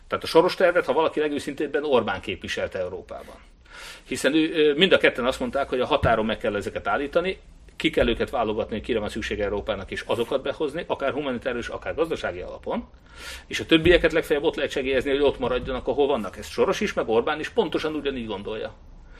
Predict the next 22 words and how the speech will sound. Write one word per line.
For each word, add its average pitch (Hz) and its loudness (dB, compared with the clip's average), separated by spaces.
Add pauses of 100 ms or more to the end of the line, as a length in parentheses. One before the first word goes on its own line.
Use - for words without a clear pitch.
(220)
Tehát 131 2
ezzel 165 4
nincs 160 -4
kérdés. - -6 (280)
Ö, 151 -2 (120)
Németország 196 0
és 160 -2
Magyarország 175 -2
között 156 -4
a 147 -2
migráció 156 -2
kérdésében 151 -4
az - 0
a 147 -6
különbség, 151 -4
hogy 127 -2
a - 0
németek 156 -2
azok 123 -6
nagyon 110 -2
P 95 -10
C-k. - -14